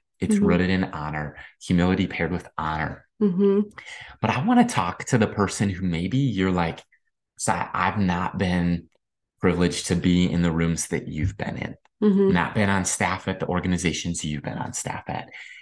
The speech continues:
Speaker 1: haven't had those same life experiences." And maybe you find yourself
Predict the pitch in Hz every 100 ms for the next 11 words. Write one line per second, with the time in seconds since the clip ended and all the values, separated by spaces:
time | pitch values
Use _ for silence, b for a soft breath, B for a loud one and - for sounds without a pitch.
0 | - - 101 110 92 110 104 104 98 -
1 | - 92 95 95 87 87 - - - 107
2 | 95 90 - 82 73 78 71 B B 95
3 | 95 117 120 120 127 131 127 131 123 -